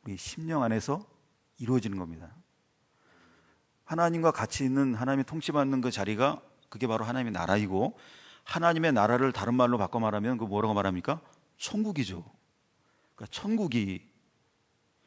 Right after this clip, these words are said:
우리 심령 안에서 이루어지는 겁니다. 천국의 복락이 우리 안에서 이루어지는 거예요. 편안하고 만족하고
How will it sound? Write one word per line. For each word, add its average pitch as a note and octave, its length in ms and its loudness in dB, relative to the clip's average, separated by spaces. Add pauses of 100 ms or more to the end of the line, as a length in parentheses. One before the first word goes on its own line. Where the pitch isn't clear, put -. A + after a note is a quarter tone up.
(200)
우리 G#2 140 -10
심령 E3+ 380 -2
안에서 G2 460 0 (840)
이루어지는 C3 380 2
겁니다. E2 280 -6 (380)
천국의 E3+ 400 -2
복락이 B2+ 580 2
우리 A2+ 220 0
안에서 G#2 280 -2
이루어지는 A2+ 460 -2
거예요. E2+ 200 -12 (800)
편안하고 G#2 760 -4 (400)
만족하고 G2 800 -6